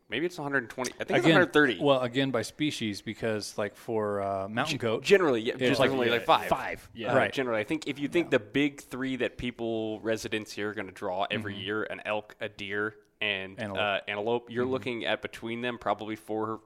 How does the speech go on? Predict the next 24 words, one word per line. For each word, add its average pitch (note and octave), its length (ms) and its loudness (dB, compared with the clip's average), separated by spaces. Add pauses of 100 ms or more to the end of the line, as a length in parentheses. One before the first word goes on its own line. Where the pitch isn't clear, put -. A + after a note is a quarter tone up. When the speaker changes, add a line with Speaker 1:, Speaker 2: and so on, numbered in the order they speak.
(160)
Speaker 1:
like, G2 220 -4
four A#2 200 -2
hundred G#2+ 260 -2
different G2+ 360 -6 (380)
uh, F#2 220 0 (120)
zones, F#2 400 -6 (260)
and A2 80 -4
they G#2 60 -2
all F#2+ 80 0
have A2 120 -4
different G#2 260 -6
dates, - 360 -6 (160)
and G#2 120 -2
all F#2 120 0
have G#2+ 140 -6
different G#2 260 -6
things G#2+ 220 -8
you G#2 80 -10
can A#2 100 -12
shoot. A2 260 -10 (720)
Like, - 120 2
Speaker 2:
Yeah. G#2 120 0 (320)
Speaker 3:
Yeah. G#2 120 -14 (360)
Speaker 2:
So, D3+ 420 4